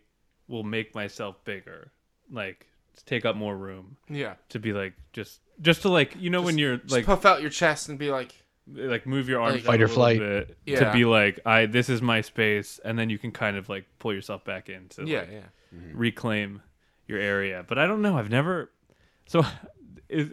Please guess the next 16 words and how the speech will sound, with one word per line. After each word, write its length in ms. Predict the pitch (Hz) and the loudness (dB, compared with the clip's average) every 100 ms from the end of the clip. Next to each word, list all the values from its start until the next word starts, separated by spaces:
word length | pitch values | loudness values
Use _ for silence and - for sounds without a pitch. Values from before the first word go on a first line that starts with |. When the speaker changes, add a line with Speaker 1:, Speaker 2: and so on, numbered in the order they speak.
| - | -2
Speaker 1:
I 100 | 143 | -2
think 240 | 185 175 | 0 -2
this 160 | 143 147 | -2 -4
is 140 | 117 | -2
a, 120 | 117 | -2
this 220 | 110 123 | -2 -6
is 60 | 139 | -2
not 200 | 143 196 | 0 2
a 60 | 165 | 4
great 220 | 151 139 | 4 4
question 340 | 147 127 127 | 4 2 2
to 60 | 117 | 2
ask 380 | 110 110 - _ _ _ _ _ _ _ _ _ _ | 2 2 -2 _ _ _ _ _ _ _ _ _ _
for 260 | 131 117 | 0 0
dudes 600 | 110 104 98 90 87 - 90 | 0 -4 -6 -10 -16 -18 -18
Speaker 4:
Mm. 200 | 90 | -16